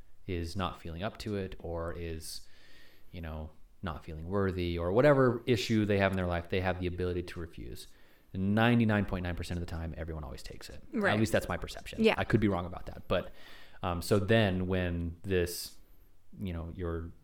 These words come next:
Speaker 1: your husband's friend, childhood friend, didn't even offer it to you,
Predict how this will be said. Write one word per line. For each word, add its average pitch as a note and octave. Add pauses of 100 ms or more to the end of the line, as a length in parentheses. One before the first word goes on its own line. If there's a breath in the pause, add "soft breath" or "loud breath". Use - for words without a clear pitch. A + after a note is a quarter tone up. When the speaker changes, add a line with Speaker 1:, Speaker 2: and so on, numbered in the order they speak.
(240)
Speaker 1:
your F2
husband's E2+
friend, F#2 (560 soft breath)
childhood E2+
friend, F2+ (720)
didn't G2+
even E2+ (160)
offer D#3+
it E2
to -
you, D#2+